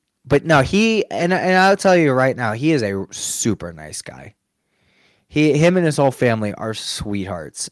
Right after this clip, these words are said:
and they are just, they are very into Gigante, and, like, they, they're super positive, and, like, well, and, and I apologize, I'm gonna break the illusion. I don't know when this airs, but, like, tonight I am gonna go be Gigante,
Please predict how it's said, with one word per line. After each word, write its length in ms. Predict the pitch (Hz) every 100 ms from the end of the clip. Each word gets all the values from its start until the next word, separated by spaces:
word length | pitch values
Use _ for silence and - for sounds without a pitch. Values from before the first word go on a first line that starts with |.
| -
and 200 | 107 107
they 200 | 117 120
are 160 | 107
just, 260 | 101 104 - _ _ - - -
they 220 | 120 123
are 120 | 120
very 680 | 98 98 107 131 147 143 147
into 260 | 127 127 123
Gigante, 500 | 113 110 107 104 110 107 101
and, 80 |
like, 160 | 95 95
they, 180 | 104 98
they're 240 | 101 101
super 460 | - - 160 170 147
positive, 800 | - 110 101 98 95 98 95 -
and, 280 | 104 104 98
like, 380 | 98 92 90 - _ _ _ _ _ _
well, 180 | - 117
and, 260 | 123 135 -
and 180 | 139
I 160 | 147 147
apologize, 560 | 139 147 123 107 104 101
I'm 100 | 107
gonna 120 | 104
break 360 | 98 107 101
the 120 | - 98
illusion. 440 | 98 110 107 104
I 100 | -
don't 160 | 127 143
know 80 | 123
when 220 | 110 104
this 180 | 101 -
airs, 280 | 123 117 107
but, 180 | 107
like, 160 | 95 101
tonight 520 | - 107 117 143 123 -
I 120 | 104
am 160 | 95 95
gonna 180 | 95 95
go 120 | 92
be 180 | 85 87
Gigante, 540 | 85 90 78 - -